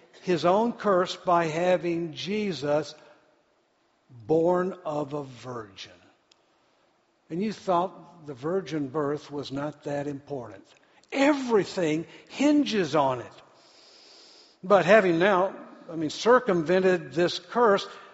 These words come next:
how can Jesus legitimately lay claim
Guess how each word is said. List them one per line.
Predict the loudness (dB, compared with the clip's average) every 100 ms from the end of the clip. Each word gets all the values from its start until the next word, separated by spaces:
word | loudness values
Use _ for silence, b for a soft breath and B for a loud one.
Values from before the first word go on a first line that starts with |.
| B
how | 2 2
can | 2 -2 -2
Jesus | -4 -4 -2 -4 -4 -8
legitimately | -6 -6 -4 0 0 2 0 0 -2 -2 -6 B B B
lay | -2 2 2
claim | 0 -4 0 0 -2